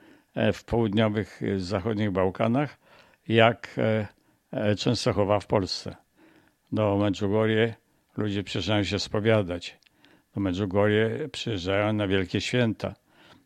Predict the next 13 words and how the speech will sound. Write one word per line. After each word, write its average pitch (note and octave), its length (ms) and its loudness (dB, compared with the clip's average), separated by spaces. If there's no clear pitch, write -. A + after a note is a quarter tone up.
Nawet A2 280 2
teraz G#2+ 280 2
w - 40 -10
czasie A2 260 -2
pandemii G2 560 2
właśnie G2 460 0
to A2 120 -2
miejscowi A2 640 0
pielgrzymi, G2 800 -4
e, G#2 720 0
zapewnie-, G#2 640 -2
e, A2 120 -2
zapewne-, F#2+ 580 -6